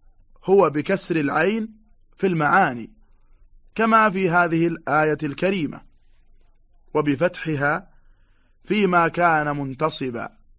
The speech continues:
كالحائط. قال الجوهري في صحاحه،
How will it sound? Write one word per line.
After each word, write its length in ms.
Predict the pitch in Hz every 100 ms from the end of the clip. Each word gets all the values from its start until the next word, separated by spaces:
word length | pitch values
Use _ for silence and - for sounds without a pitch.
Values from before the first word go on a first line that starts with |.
| - - -
كالحائط. 680 | 151 127 - 143 143 117 110 - - - _ - - - _ _ _ _ _ _ _ _ _ _ - -
قال 220 | 135 135 135
الجوهري 720 | 127 131 123 127 143 135 127
في 160 | 143 143
صحاحه، 680 | 143 123 143 147 185 175